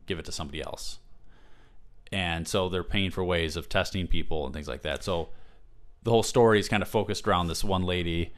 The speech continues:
who, since she was nineteen, moved away from Ireland, has been, you know, going around Africa on this motorcycle,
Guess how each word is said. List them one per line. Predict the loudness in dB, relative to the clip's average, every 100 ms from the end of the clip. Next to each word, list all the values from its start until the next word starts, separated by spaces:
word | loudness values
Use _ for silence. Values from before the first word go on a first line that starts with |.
| -6
who, | 0 2 4 0 -2
since | -2 0 0
she | 0
was | 0 -2 -2
nineteen, | 0 2 2 4 4 4 2 4 6
moved | 6 4 0
away | -2
from | 0 0
Ireland, | 2 2 0 -2
has | -2
been, | -2 -2 -4 -6 -10 -12 -10
you | -4
know, | -2 -2 -6 -12 -12 -6
going | 0 2 2
around | 2
Africa | 2 0 0 -2
on | 0
this | -4 -2
motorcycle, | 0 0 0 -2 -2 -2 -4